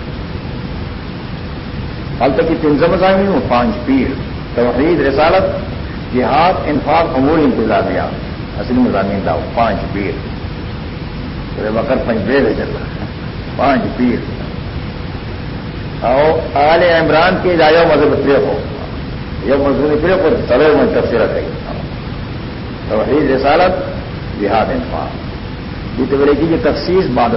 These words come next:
تعمیر۔ دا یو ربط ہے۔ اللہ۔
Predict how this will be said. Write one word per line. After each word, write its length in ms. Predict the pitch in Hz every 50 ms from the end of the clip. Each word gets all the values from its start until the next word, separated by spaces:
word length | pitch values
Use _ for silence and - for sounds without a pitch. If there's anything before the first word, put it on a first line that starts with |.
| 98 -
تعمیر۔ 540 | - 95 95 95 92 90 85 - - - - - - - - - - - - - - - - - - - - - - - - - - - - - - - - - - - - - - - - - - - - - - - - - - - - - - - - - - - 117
دا 60 | 117
یو 180 | 120 123 127
ربط 360 | 120 101 104 98 90 85 82 -
ہے۔ 120 | - - - - - - - - - - - - - - - - - - - - - - - - - - - - - - - - - - - - - - - - - - - - - - - - - - - - - - - - - 262 - - - - - - - - - - - - - - - - - - - - - - - - - 120
اللہ۔ 960 | 117 113 113 113 113 110 110 110 107 104 104 104 101 98 95 95 92 90